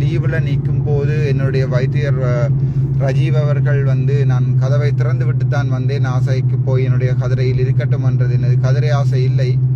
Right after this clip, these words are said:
அஹ், டாக்டர் ராஜீவ் அவர்களும் கொஞ்சம் சிந்திக்க வேணும். அவர்களும் தொங்க-, அவர்களுக்கும் ஒரு நீண்ட பாதை இருக்கிறது. எனது பாதை தீர்மானிக்கப்பட்டு விட்டது பொதுமக்களால். பொதுமக்கள், அஹ்,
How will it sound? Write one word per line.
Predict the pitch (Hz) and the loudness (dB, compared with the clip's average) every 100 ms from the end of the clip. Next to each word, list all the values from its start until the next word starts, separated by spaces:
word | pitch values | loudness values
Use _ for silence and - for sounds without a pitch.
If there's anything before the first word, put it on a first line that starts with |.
| 131 127 127 127 - 127 - 127 127 | 0 0 0 0 2 2 2 2 2
அஹ், | 127 135 | 2 2
டாக்டர் | 127 - 127 | 2 2 2
ராஜீவ் | 127 123 - 185 | 2 2 2 2
அவர்களும் | 170 165 - 131 | 2 2 0 0
கொஞ்சம் | 131 131 131 | 0 0 0
சிந்திக்க | 127 131 131 - | 0 0 0 0
வேணும். | 131 127 131 | 0 0 0
அவர்களும் | 135 135 - 131 | 0 0 0 0
தொங்க-, | 131 131 | 2 2
அவர்களுக்கும் | 127 139 - - 131 | 2 2 0 0 0
ஒரு | 127 127 | 0 0
நீண்ட | 131 131 - | 0 0 0
பாதை | 131 127 131 - | 0 0 0 0
இருக்கிறது. | - - - - 123 120 - - - - - - - | 0 0 -2 0 -2 -2 -2 -2 -2 -4 -4 -4 -4
எனது | 123 135 - - | -2 -2 -2 -2
பாதை | 165 156 170 180 | -2 0 0 0
தீர்மானிக்கப்பட்டு | - 156 147 147 143 139 139 131 | -2 -2 -2 -2 -2 -2 -2 -2
விட்டது | 131 139 156 | -2 -2 -4
பொதுமக்களால். | 143 143 139 135 127 120 113 117 | -2 -2 -2 -2 -2 -2 -2 -2
பொதுமக்கள், | 139 117 117 117 117 143 | -2 -2 -2 -2 -2 0
அஹ், | 131 123 120 | 0 0 -2